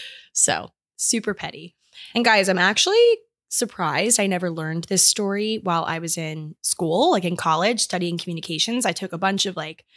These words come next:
marketing classes, advertising classes, things like that. And honestly, I wish my professors had taught me this story because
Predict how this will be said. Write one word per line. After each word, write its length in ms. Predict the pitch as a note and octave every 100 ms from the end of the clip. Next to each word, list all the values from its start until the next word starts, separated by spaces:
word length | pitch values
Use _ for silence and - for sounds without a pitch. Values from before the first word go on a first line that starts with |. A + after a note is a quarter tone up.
| _ _
marketing 440 | C4 C#4 C#4 C4+ C4+
classes, 480 | C4 A#3+ A#3 A#3 -
advertising 520 | G#3+ A3 A3+ A3 A3+
classes, 640 | A3+ G#3 G3+ G#3 G3+ G3
things 180 | - G3
like 140 | G3 F3
that. 340 | D#3+ B3 - _ _ _ _ _ _
And 140 | A#3 A3
honestly, 340 | F3+ G3+ B3
I 40 | C4
wish 200 | A3 G#3+
my 80 | G3
professors 460 | - F3 - F3
had 140 | F3+ E3+
taught 160 | D#3+
me 100 | F#3
this 140 | F#3+ F#3
story 300 | - D#3+ G3
because 420 | G#3+ F#3+ F3